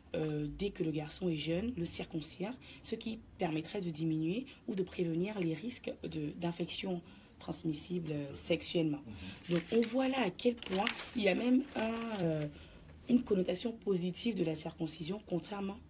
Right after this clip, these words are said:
Speaker 1: à l'excision. Alors, qu'est-ce qu'il y a à retenir de tout ça ? C'est que l'excision n'est donc pas une pratique qui vient d'Afrique, ne serait donc pas une pratique qui viendrait d'Afrique,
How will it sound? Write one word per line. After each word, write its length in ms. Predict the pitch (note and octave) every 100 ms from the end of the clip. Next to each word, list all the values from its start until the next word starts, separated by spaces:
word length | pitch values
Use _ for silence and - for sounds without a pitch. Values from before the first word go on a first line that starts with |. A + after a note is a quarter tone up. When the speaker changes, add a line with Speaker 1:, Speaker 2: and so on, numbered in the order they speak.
| -
Speaker 1:
à 100 | E3+
l'excision. 540 | D3+ - - D3 C3+ - - - - - - - -
Alors, 320 | A3+ G#3+ D#3+
qu'est-ce 220 | - G#4
qu'il 160 | - A3+
y 80 | G3+
a 120 | F#3
à 40 |
retenir 540 | D#3 D3+ D#3+ D#3+ F3+ E3+
de 100 | D3+
tout 140 | -
ça ? 200 | D3+ D3+ - - - - - -
C'est 180 | - -
que 120 | A3 G#3+ -
l'excision 480 | G3+ - A3 B3+
n'est 100 | D#4
donc 160 | A#3+ G#3
pas 120 | -
une 120 | C#4+
pratique 500 | C4 E3+ E3 - F#3+ -
qui 120 | F#3
vient 140 | E3+
d'Afrique, 440 | D3 C#3+ - D4 -
ne 80 | E3
serait 280 | - D#3+ E3+
donc 160 | F3+
pas 100 | -
une 80 | F#3
pratique 360 | E3 D3+ - E3+
qui 140 | -
viendrait 260 | F3 D3+ D3+
d'Afrique, 480 | D3 - - D#4+